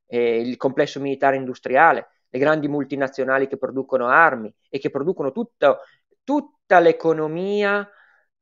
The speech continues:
eh, correlata a quella che è la, la, la, la, la logica, la politica di guerra. Tutto ciò che sta attorno alla guerra, ma non solo dal punto di vista strettamente militare, l'entertainment di guerra.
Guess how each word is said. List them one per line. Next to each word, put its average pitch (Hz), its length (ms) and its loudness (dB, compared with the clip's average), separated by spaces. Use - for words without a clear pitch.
eh, 123 1080 2
correlata 160 1120 6
a 147 120 -6
quella 143 380 2
che 123 300 2
è 143 40 4
la, 123 200 2
la, 107 100 0
la, 107 220 -2
la, 139 340 2
la 143 140 6
logica, 135 420 4
la 113 80 2
politica 120 400 -6
di 101 100 -6
guerra. 120 480 4
Tutto 202 340 -4
ciò 170 220 4
che 151 240 0
sta - 220 2
attorno 160 440 4
alla 123 120 2
guerra, 165 240 4
ma 120 100 -2
non 196 140 -2
solo 226 160 -2
dal 139 180 2
punto 139 280 -6
di 143 60 -2
vista 139 180 -10
strettamente 139 560 -4
militare, 127 580 -4
l'entertainment 208 1040 2
di 175 120 -6
guerra. 120 500 2